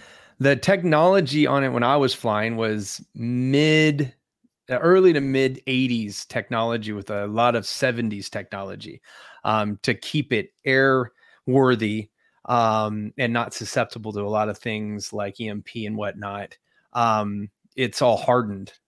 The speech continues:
So we were using bubble memory, C P Us, and just old, uh, computing technology. Nowadays, they have things on there like Windows, uh, driven displays. Um, at the height of my career,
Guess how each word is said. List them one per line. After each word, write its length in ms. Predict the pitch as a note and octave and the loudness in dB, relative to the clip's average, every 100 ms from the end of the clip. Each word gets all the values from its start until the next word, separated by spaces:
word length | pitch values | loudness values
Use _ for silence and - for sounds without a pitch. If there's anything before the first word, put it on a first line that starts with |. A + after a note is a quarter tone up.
| _ | _
So 160 | - | -2
we 120 | B2 D3+ | 2 4
were 120 | C3 | 2
using 300 | A#2+ G2 G2 | 0 -4 -2
bubble 280 | A2 G#2 G2+ | -2 0 -2
memory, 680 | G#2+ A2+ A2 G#2+ G#2 G#2 G#2 | 0 0 0 -2 -2 -4 -4
C 280 | - A#2+ | -4 -4
P 180 | G#2 - | -6 -10
Us, 600 | G#2 A2 A2+ A2 G#2+ G2 | -4 0 0 0 -2 -4
and 340 | G#2 G2+ G2+ - | -6 -6 -8 -8
just 180 | B2 - | -8 -4
old, 480 | B2+ A#2+ A#2 A2+ G#2 - _ _ | 0 2 2 -2 -8 -18 _ _
uh, 400 | G#2 G2+ G2 G2 F#2+ _ | -4 -2 -4 -6 -10 _
computing 440 | C3+ A2+ C#3 A#2+ | -6 0 0 0
technology. 720 | G#2+ F#2+ G2+ G#2+ G2+ G2 D#2 - - - - | -2 -6 -4 -4 -4 -8 -12 -16 -20 -4 0
Nowadays, 500 | F#3 E3+ B2+ A2+ G#2 | 2 4 4 2 0
they 160 | A#2 | 0
have 360 | G#2+ A2 G#2 G2 | 0 0 -2 -4
things 360 | A2+ A2 G#2 | -6 -4 -4
on 160 | G#2 G2+ | -4 -4
there 180 | G#2 G#2 | -4 -4
like 360 | G2+ G2+ - | -4 -4 -8
Windows, 760 | A2+ A2 G#2+ G#2+ G#2 G2+ - - _ - - | -4 -2 0 0 -2 -4 -8 -10 _ -20 0
uh, 240 | G#2+ G#2 | 2 2
driven 640 | G2+ A#2 G#2+ A2 G#2 G#2+ G#2 | 2 0 2 0 0 -2 -2
displays. 760 | G#2+ - - G#2+ G2+ G#2 G#2 - _ _ _ | -4 -4 -2 0 0 -2 -6 -12 _ _ _
Um, 440 | A2 G#2 G2+ G#2+ - - | 2 2 0 -4 -8 -4
at 160 | A#2+ | -2
the 80 | A2 | 0
height 460 | - - D3+ D#3+ D#3+ | -2 0 2 2 2
of 360 | C3+ B2+ B2 A#2 | 2 4 2 0
my 460 | A#2 A#2 A#2+ B2+ B2+ | -2 0 2 2 0
career, 640 | - A#2+ A2 A2 A2+ | -2 0 2 4 2